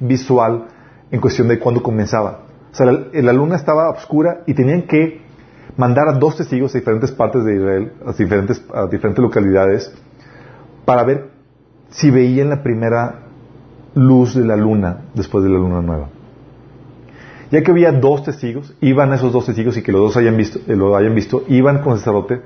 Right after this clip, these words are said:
y decían: "Ya lo vimos". Entonces se declaraba oficialmente el día de las trompetas. Por esa dinámica,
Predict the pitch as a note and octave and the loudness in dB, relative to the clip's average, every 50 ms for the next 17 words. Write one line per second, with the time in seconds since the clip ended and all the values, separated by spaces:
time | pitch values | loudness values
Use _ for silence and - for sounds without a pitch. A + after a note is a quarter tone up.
0 | - - - - - - B2+ A2 G#2 G2 A2+ A2 A2 A2+ G#2 G#2+ G2 F2+ F2+ - | -20 -20 -12 -10 -4 -2 -2 0 0 2 2 2 2 2 0 -2 -4 -6 -10 -16
1 | - - G#2+ F2 E2+ - C#3+ D#3+ D3+ F#3 - - - C#3 B2 - B2+ A2+ - A2 | -16 -16 -16 -12 -4 -4 -4 -2 -2 -6 -4 0 0 0 0 2 0 -2 0 0
2 | G2+ G2+ A2 B2 B2 - D3 C#3+ - - B2 B2 B2+ B2+ A#2 G2+ G2 - - B2+ | 0 2 2 0 0 -2 -6 -6 -4 -2 -2 -2 -2 -2 -2 -2 -4 -4 -6 -8
3 | B2+ - - - - - - - - - - - - - A2+ G2+ F2+ F#2+ F#2 F#2+ | -8 -8 -18 -20 -20 -20 -20 -20 -20 -20 -20 -18 -8 -4 -2 -2 0 0 0 -2
4 | G#2 G#2 - - - - - - - - - - - - - - A2+ A2+ F#2 - | -2 -6 -10 -18 -20 -20 -20 -20 -20 -20 -20 -20 -20 -20 -8 -4 -2 -2 0 0
5 | - G2 - D#3+ D#3+ - - - - - - - - - - - - - - - | -4 -2 -2 -4 -6 -6 -16 -20 -20 -20 -20 -20 -20 -20 -20 -20 -20 -20 -20 -20
6 | - - - - - - - - - - - - D3 D3+ F3+ G#3+ G#3 - B3 A3+ | -20 -20 -20 -20 -20 -20 -20 -20 -18 -6 0 2 4 4 4 2 2 -2 -4 -4
7 | A3 F3+ C3+ B2 A2+ A2+ A2+ G#2+ - D3+ E3+ | -4 -4 -4 -4 -6 -6 -8 -10 -10 -12 -14